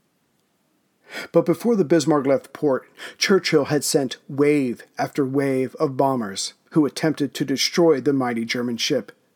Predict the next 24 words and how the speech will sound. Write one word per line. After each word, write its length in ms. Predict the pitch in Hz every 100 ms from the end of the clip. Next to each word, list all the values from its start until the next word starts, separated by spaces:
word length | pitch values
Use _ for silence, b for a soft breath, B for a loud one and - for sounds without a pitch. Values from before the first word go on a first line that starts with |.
| _
before 340 | 220 - 143 117
she 180 | -
set 240 | 104 107 101
out. 340 | 113 - - _ _ _ _ B B B
They 380 | 147 151 139 - _ _
had 260 | - 147 139
all 280 | 143 139 139
missed, 520 | 135 127 - - - _ B B
so 220 | - 147
now 440 | 139 151 127 147 - _ _ _
it 80 | 170
was 200 | 156 135
up 180 | 147 -
to 100 | 147
the 120 | 135
Royal 260 | 131 127 120
Navy 460 | 135 151 127 110 b b -
to 140 | 151
sink 540 | 131 - 160 143 - -
this 240 | 147 - - 139
German 540 | 139 143 135 120 107 _
castle 600 | - 139 127 - 113 78 _ _
of 140 | - -
steel 460 | - 123 107 -